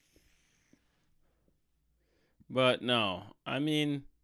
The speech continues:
I, again, this, I always enjoyed the first one, like I said, but I,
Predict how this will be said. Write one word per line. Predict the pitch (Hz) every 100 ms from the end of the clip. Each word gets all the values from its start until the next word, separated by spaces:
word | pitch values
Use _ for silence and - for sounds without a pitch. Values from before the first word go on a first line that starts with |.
| _ _ _ _ _ _ _ - _ - - - _ _ _ _ _ _ _ _ _ _ _ _ _ -
I, | 135 156 170 170 -
again, | 123 117 120 117 117 117 90
this, | 110 120 117 - - - - - _ _ _ _ _ _ _ _ _ _ _ _ _ _ _ -
I | 101 113
always | 127 143 139
enjoyed | 131 120 120
the | 120
first | - 95 -
one, | 92 95
like |
I | 90
said, | - - 76 76
but | 71 - -
I, | 104 131 135 110